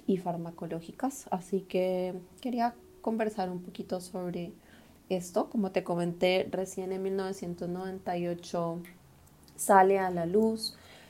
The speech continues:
la estructura anatómica completa del clítoris, que fue una investigación que desarrolló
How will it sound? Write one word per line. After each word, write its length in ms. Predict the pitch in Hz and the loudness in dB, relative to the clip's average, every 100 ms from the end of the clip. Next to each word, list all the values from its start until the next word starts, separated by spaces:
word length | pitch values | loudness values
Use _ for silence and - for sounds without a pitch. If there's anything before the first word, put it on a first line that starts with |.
| - | 2
la 440 | 196 190 180 175 | 8 12 12 10
estructura 920 | 180 180 180 - 185 180 175 180 190 202 | 2 -4 -6 -4 -2 2 4 2 0 -2
anatómica 560 | 185 175 180 175 196 | -2 -2 -6 -6 -8
completa 420 | 196 175 175 170 180 | -8 -8 -6 -2 -2
del 140 | 185 | -4
clítoris, 680 | - 220 208 180 180 180 180 | 0 2 2 0 -2 -4 -10
que 140 | - | -16
fue 160 | 175 175 | -8 -6
una 80 | 175 | -4
investigación 720 | 175 185 202 196 185 180 170 | -4 -4 -4 -4 -6 -8 -8
que 180 | 180 180 | -6 -8
desarrolló 800 | 180 190 185 175 175 170 165 | -6 -6 -6 -6 -6 -6 -6